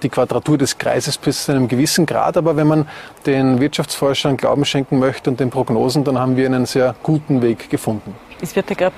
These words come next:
Speaker 2: momentan E-U-weit stark über das Bargeld, äh, Limit zehntausend Euro diskutiert. Sie haben sich eigentlich von Anfang an dagegen ausgesprochen. Warum? Wa-,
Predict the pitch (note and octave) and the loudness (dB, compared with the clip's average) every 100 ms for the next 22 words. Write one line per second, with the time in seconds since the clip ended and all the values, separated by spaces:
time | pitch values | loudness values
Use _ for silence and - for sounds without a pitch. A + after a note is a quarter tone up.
0 | G3 F#3 F3+ F3+ E3+ D3+ F3+ - F#3+ G3 | -4 -2 0 0 -2 -2 -2 0 0 2
1 | E3+ F3+ - - D3 D#3+ - D#3+ E3 E3 | 2 0 -4 -2 0 0 -2 -2 -2 -2
2 | - D3+ F3+ G3+ - - F#3+ F3 E3+ F#3 | -2 0 0 -2 -2 0 2 2 2 2
3 | G#3 A3+ - - - F#3 - F3+ F#3+ F3 | 4 2 -2 -8 -2 0 2 0 0 0
4 | E3 F3+ G#3 F#3 - - A#3 - G#3 G3 | 2 4 2 -2 -6 -2 -2 -2 -2 0
5 | F3+ F#3+ F#3 - - F#3+ F#3 - E3 G3 | -2 -2 -4 -4 -2 -2 -2 -4 -2 -2
6 | - G3 - D#3+ G3+ G#3+ - - - F3 | -2 -2 0 0 0 -2 -6 -18 -4 -4
7 | - E3+ G3 A#3 - F3 A3+ - - - | -2 -2 2 2 2 0 0 -2 -8 -4
8 | F#3 A3+ A3 - - E3 E3 D#3 E3+ A3+ | 0 0 0 -4 -16 -8 -4 -2 0 0
9 | - | -2